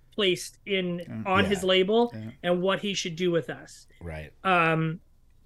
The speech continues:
Speaker 1: so yes, they were very supportive because I think they saw that we could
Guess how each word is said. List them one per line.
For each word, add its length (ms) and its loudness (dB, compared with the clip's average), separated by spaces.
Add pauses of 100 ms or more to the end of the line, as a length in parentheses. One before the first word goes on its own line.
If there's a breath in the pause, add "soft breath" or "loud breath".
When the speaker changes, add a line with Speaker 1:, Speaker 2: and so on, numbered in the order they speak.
(340)
Speaker 1:
so 560 2 (440 soft breath)
yes, 600 0
they 180 6
were 120 6
very 400 4
supportive 720 0
because 360 0
I 120 2
think 380 -4 (480)
they 240 2
saw 400 0
that 200 -2
we 160 -4
could 420 2